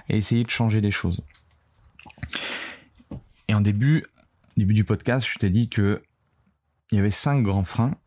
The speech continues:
Euh, pour moi, les cinq grands freins, c'est souvent, je me lance, mais je commencerai demain.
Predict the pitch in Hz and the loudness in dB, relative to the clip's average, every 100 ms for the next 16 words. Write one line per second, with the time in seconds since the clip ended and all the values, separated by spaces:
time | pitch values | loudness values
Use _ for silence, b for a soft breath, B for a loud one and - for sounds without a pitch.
0 | - - 92 90 82 - _ - _ _ | -12 0 2 2 0 -6 _ -20 _ _
1 | _ - _ - 113 120 143 110 - 131 | _ -20 _ -6 -2 0 2 2 2 2
2 | 127 104 107 104 127 147 143 - 110 - | 2 2 0 0 0 0 0 0 -2 -2
3 | _ _ - - 107 113 139 - B B | _ _ -8 -2 2 2 2 -4 B B
4 | B - 117 127 165 - - - _ _ | B -4 0 0 -2 -4 -6 -8 _ _
5 | _ _ _ _ _ - 110 117 - 110 | _ _ _ _ _ -4 -2 0 0 0
6 | 107 107 101 95 | 0 0 2 2